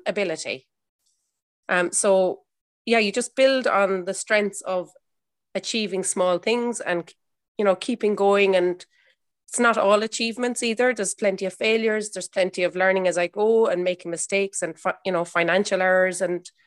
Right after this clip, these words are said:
all of the things that go with starting your own business and not having a clue what you're doing.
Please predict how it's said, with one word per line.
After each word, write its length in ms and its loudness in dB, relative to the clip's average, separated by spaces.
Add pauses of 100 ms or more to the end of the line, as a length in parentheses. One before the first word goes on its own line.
(600)
all 160 4
of 80 4
the 100 0
things 280 2
that 100 -2
go 160 2
with 160 2
starting 300 -2
your 100 4
own 120 2
business 380 -8
and 80 -2
not 160 0
having 200 -4
a 40 -4
clue 180 -4
what 180 -4
you're 100 -2
doing. 420 4